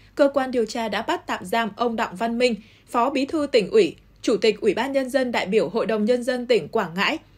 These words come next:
nguyên Giám đốc Sở Giao thông Vận tải tỉnh Quảng Ngãi, ông Cao Khoa, nguyên Chủ tịch Ủy ban Nhân dân tỉnh Quảng Ngãi về tội nhận hối lộ, quy định tại khoản bốn điều ba trăm năm mươi tư Bộ luật hình sự. Ông Hà Hoàng Việt Phương,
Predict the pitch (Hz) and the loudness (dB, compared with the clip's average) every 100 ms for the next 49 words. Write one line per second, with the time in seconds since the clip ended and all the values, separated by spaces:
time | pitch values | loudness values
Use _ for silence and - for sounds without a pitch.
0 | - 269 277 262 208 262 359 - - 208 | -8 2 2 4 -4 0 0 0 0 0
1 | 175 233 226 240 233 - - 202 127 233 | 0 -4 -4 -6 -4 -4 -4 -6 0 0
2 | 143 143 208 170 175 294 - _ _ - | 0 -2 -6 -2 -2 -2 -6 _ _ -2
3 | 277 269 262 254 - 262 240 - _ 285 | -2 0 -2 -2 2 2 2 -8 _ 0
4 | 294 285 240 175 208 190 196 220 254 269 | 0 0 -4 0 -2 2 0 0 -2 -2
5 | 262 262 254 247 202 147 220 151 196 269 | 0 -2 0 2 0 0 -4 -2 -2 -4
6 | - 220 226 - 214 - 202 185 190 202 | -6 0 0 2 -2 0 -2 -2 -2 0
7 | 285 - - _ _ - 302 285 180 - | 2 0 -4 _ _ -2 2 2 2 -4
8 | 185 240 175 190 208 302 220 226 233 233 | -4 -4 -2 -2 -2 0 -2 -2 -4 -6
9 | 220 214 226 233 208 180 196 - 208 185 | -4 -4 0 2 2 0 -2 0 -2 2
10 | 226 - - _ _ _ - 285 285 277 | 2 2 -2 _ _ _ -2 0 0 -2
11 | 233 208 233 202 190 208 196 - 262 | -4 -2 -2 -2 2 2 2 2 2